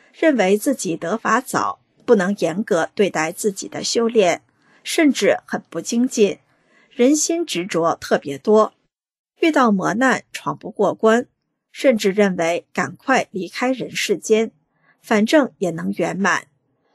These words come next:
所以这几年有部分这样的同修糊里糊涂的离世了。真为这部分同修惋惜。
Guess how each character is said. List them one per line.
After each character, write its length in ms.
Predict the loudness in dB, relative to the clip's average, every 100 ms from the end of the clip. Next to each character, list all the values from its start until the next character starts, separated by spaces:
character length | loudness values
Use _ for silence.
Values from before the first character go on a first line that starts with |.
| _
所 200 | 2 2
以 280 | 4 2 4
这 160 | 2
几 200 | 0 -6
年 380 | -6 -6 -8 -10 _ _ _
有 160 | 0 0
部 200 | 4 0
分 260 | 2 -2 -2
这 120 | -2
样 180 | -2 -2
的 120 | -8
同 260 | -12 -10 -8
修 380 | 2 4 4 0 _ _ _
糊 180 | 2 2
里 260 | 4 2
糊 240 | 0 -2 -6
涂 240 | 0 0
的 240 | 2 -2 -2
离 160 | -12 -6
世 300 | -2 0 0
了。 260 | 0 -6 -10 _ _ _ _ _ 0
真 240 | 0 4
为 180 | 2 2
这 160 | 0
部 160 | 0 0
分 240 | 0 -6
同 220 | -6 -10 -4
修 260 | 2 2
惋 200 | 2 -8
惜。 400 | -6 -2 2 0